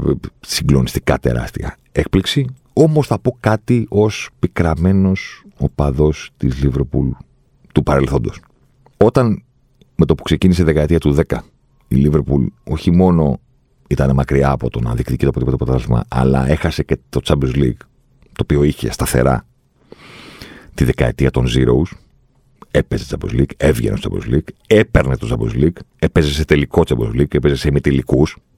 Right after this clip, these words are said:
Το είχε αυτό στα Zeros. Με το που μπήκαν τα Tens, πήγαμε στην έκτη, έβδομη, όγδοη,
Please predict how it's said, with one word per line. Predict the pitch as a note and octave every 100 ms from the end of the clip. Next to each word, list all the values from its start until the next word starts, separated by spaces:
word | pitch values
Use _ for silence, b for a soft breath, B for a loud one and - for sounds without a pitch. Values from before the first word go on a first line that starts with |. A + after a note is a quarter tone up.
| _ _ _ -
Το | E2
είχε | G2 -
αυτό | A#1+ - A1+
στα | A#1 A#1
Zeros. | A#1+ B1+ F#2+ - B B B B B B B B
Με | G#2+
το | A2
που | A#2
μπήκαν | D3 D#3 C3
τα | G2+ -
Tens, | F3 F3+ - - - _ _ _ - B B B B B B
πήγαμε | - D3 C#3 B2+
στην | A#2 A#2+
έκτη, | A#2 A2+
έβδομη, | G#2+ G2+ G2 G2 F#2+ G2
όγδοη, | F#2+ E2+ E2+ D#2+ E2 D#2